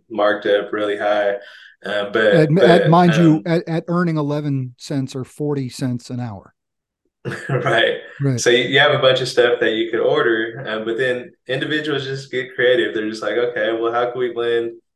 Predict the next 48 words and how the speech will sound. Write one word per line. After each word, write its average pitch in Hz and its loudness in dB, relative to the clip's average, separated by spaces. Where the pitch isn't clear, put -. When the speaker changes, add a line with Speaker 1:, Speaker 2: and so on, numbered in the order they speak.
Speaker 1:
you 110 -12
know, 113 -6
these 120 -4
three 117 2
or 110 -4
four 113 -6
ingredients 107 -8
to 113 -16
make, 107 -4
you 110 -10
know, 107 0
something 110 -6
saucy?" 107 0
Um, 107 -4
so, - 0
so 107 0
just 120 2
about, 113 4
you 117 -4
know, 104 -2
getting 117 0
creative, 107 -2
and 107 -12
then, 107 -6
uh, 104 -6
you 107 -6
get 131 -2
store, 117 2
I - -4
think, 117 -6
twice 113 -6
a 113 -4
week. 117 2
So - -12
you 107 -10
get, 113 -4
you 113 -10
get 117 2
order 107 -4
from 113 -6
this 107 -6
grocery 110 0
list 107 -2
twice 107 -2
a 110 -10
week, 104 -10
and 107 -8
then, 104 -6